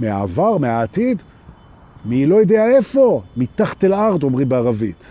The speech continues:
מתחת לאדמה. מוכן לחשוב.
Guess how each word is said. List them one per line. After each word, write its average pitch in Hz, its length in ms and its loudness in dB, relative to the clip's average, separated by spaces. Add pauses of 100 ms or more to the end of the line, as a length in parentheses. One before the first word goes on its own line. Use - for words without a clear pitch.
(140)
מתחת 180 400 -6
לאדמה. 180 440 -2 (1300)
מוכן 175 240 0
לחשוב. 247 600 0